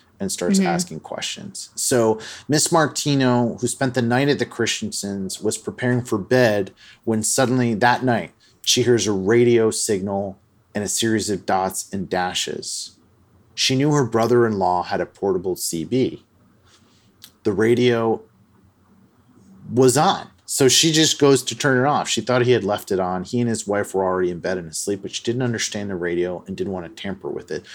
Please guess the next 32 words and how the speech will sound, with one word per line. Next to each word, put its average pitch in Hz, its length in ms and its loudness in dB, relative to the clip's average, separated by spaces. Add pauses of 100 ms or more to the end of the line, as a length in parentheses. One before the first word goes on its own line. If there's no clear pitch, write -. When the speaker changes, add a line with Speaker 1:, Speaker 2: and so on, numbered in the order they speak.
(100)
Speaker 1:
She - 200 -6
continued 127 480 -2
to 131 80 -2
hear 113 180 0
the 98 100 -4
signals 92 600 -6
as 92 60 -6
she 85 320 -4
enters 107 320 -6
the 90 80 -4
bedroom 90 400 -6
and 85 100 -8
awaken 87 380 -4
them. 76 180 -12
They 87 80 -4
were 104 220 -2
unable 104 420 -4
to - 140 -16
hear 87 240 0
the 85 80 -8
signals, - 680 -6 (220)
and 101 100 -4
the 95 80 -4
radio 107 380 0
was 98 260 0
off. - 600 -4 (1080)
The 104 80 -2
signals 123 500 0
faded, 117 680 2
and 101 120 -2
Miss 107 220 -4
Marino, 104 380 -2